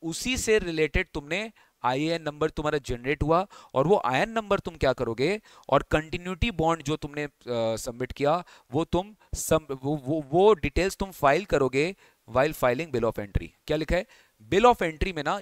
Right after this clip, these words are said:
एक डिटेल्स का कॉलम रहता है, आईएन नंबर का भी और इस कंटिन्यूटी बॉन्ड का नंबर भी,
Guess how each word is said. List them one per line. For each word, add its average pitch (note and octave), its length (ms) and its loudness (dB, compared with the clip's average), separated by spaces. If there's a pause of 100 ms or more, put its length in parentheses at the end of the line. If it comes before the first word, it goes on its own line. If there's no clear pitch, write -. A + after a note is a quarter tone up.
एक C3+ 160 -10
डिटेल्स D#3+ 380 -6
का F3+ 100 -4
कॉलम C3 340 0
रहता A#2 220 -4
है, C#3 280 -2
आईएन A#2+ 360 -2
नंबर A#2 320 0
का D#3 140 4
भी G3 240 -2 (320)
और F#3 280 6 (360)
इस D3+ 160 -2
कंटिन्यूटी D#3 600 -4
बॉन्ड C3+ 380 -2
का D3 100 2
नंबर G#2 300 -6
भी, F2 200 -12